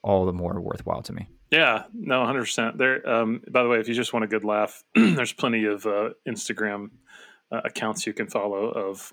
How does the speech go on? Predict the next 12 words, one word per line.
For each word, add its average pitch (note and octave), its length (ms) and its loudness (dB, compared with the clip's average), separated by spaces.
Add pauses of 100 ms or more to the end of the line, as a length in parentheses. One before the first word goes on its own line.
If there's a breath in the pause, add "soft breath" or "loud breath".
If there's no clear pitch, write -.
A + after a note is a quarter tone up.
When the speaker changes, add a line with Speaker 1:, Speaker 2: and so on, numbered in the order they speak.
Speaker 2:
hilarious G2+ 420 -4
Speaker 1:
Mm-hmm. G2 120 -4
Speaker 2:
things G2+ 260 -6
like G2 140 -8
that. G#2 280 -6
So, F#2+ 260 -6 (680 loud breath)
uh, A2 480 0
yeah, F#3 340 6
no, A3 140 6
I, F#3+ 240 2
I E3 100 2
think A3 460 0